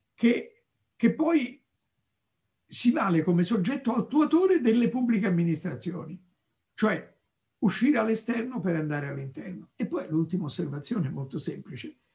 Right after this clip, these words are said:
E il recovery plan, eh, deve essere realizzato entro il duemilaventisei. Per mettere insieme tutta quella struttura ci vorranno da un anno e mezzo a due anni.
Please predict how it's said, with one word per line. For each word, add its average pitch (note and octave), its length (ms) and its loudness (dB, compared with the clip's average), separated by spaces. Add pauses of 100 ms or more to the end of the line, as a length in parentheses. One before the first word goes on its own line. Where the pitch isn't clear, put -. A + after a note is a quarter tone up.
(360)
E G3 140 0
il F#3+ 420 0
recovery G3+ 460 0
plan, A#3 380 0
eh, E3+ 320 -2
deve D#3+ 200 0
essere D#3 340 0
realizzato D#3+ 840 -2 (240)
entro F#3+ 400 0
il D#3 80 0
duemilaventisei. E3 1120 -2 (380)
Per F#3 160 4
mettere G#3+ 420 2
insieme D3+ 480 0
tutta G3 280 -6
quella F#3 200 0
struttura A3+ 500 -2
ci G3+ 140 -4
vorranno E3 500 -4
da E3+ 200 -2
un G3+ 120 -2
anno A#3+ 200 0
e C4 60 -4
mezzo A3 300 -2
a D#3 40 2
due C#3 260 -6
anni. - 420 -8